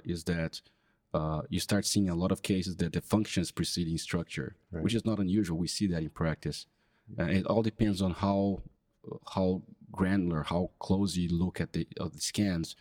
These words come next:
Speaker 1: you may be seeing a lot of cases that it is, it's actually in agreement.
Speaker 2: Right. So now that we're getting our tests better, both of structure and function, we're able to
Speaker 1: Yeah.
Speaker 2: see them coincide.
Speaker 1: Of course, we still need to look now with this new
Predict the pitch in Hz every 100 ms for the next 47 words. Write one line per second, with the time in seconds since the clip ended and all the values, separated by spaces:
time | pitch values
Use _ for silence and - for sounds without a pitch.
0 | - - 85 90 85 - 90 80 87 85
1 | - 87 82 78 82 80 78 - 82 80
2 | 78 - - - _ - - 76 - 73
3 | 73 73 76 60 - - _ _ _ _
4 | 95 101 - 78 76 - - 78 76 78
5 | 71 - - - - 151 151 156 160 -
6 | - - - 80 - - 87 92 - 73
7 | - 78 76 71 71 - 73 71 - 71
8 | - - - - - 78 76 73 73 -
9 | 78 73 - 78 80 78 - 104 101 101
10 | - 107 101 95 - 90 92 - 92 87
11 | 87 90 - 87 80 - - 87 85